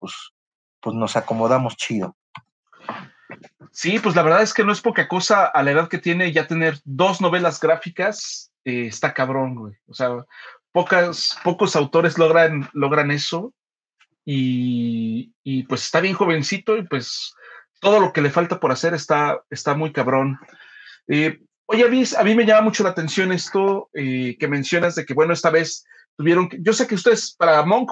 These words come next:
Speaker 2: se reunían, platicaban, hacías una, hacían una revisión ahí de los avances del proyecto,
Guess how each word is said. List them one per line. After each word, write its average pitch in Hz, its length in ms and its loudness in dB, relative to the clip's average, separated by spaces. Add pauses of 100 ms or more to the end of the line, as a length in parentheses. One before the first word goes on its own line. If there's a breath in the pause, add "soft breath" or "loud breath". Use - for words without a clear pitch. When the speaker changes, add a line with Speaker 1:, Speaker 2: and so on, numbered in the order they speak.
(380)
Speaker 2:
se 165 200 2
reunían, 185 720 2
platicaban, 151 1040 0 (260)
hacías 143 340 -4
una, 151 200 0
hacían 165 260 -2
una 165 140 0
revisión 143 480 -2
ahí 147 140 -2
de 143 100 0
los 120 240 -8
avances 139 380 -4
del 131 140 -6
proyecto, 160 580 -6